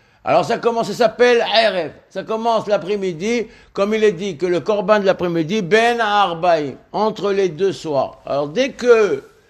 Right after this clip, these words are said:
c'est le to-, c'est le début du temps de Minha. Dès que le soleil commence, quand on est au zénith, le so-, l'ombre de la personne, elle est en dessous de lui.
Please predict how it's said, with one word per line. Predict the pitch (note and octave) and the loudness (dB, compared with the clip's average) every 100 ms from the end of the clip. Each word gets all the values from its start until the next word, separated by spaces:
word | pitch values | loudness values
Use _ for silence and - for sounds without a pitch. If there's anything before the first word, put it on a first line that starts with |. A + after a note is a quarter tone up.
| _ _ _ | _ _ _
c'est | C3 | -6
le | D3 | -6
to-, | D3 F3 C#3+ | -6 -6 -6
c'est | D3+ | -6
le | D3+ C#3+ | -4 -2
début | E3 E3 A#3 | -2 -2 -4
du | F#3 G3 | -6 -6
temps | - A3 G#3 | -2 -2 0
de | F#3+ | 0
Minha. | F3+ D#3 B2 A2 - _ _ _ _ _ _ - _ - - - | 0 -4 -8 -10 -14 _ _ _ _ _ _ -20 _ -20 -14 2
Dès | G#3+ | 2
que | G#3+ G#3 | 4 2
le | F#3 E3+ | 2 0
soleil | F#3 E3 E3 D3 | 2 2 4 0
commence, | - D3+ D#3+ D3+ C3 A2 - - - | 0 -2 0 0 -2 -6 -14 -20 -8
quand | C3+ B2 | -8 -6
on | C3+ | -6
est | D3+ D#3 C3+ - | -2 -2 -2 -6
au | G2+ B2+ C#3 | -6 -4 -2
zénith, | C#3 D3+ D#3 C#3+ | -4 -4 -4 -4
le | C3+ | -6
so-, | B2 D3+ C#3 | -6 -10 -6
l'ombre | C#3+ F3+ D#3+ B2 G2 G2 | 0 2 2 0 -6 -8
de | G#2+ | -4
la | A#2+ | -4
personne, | - C3+ C3 G3+ E3+ | -2 -4 -2 -4 -2
elle | E3 | -2
est | |
en | F#3 D3 | -2 -4
dessous | D3 C3 | -6 -6
de | |
lui. | A2 F#2 | -8 -12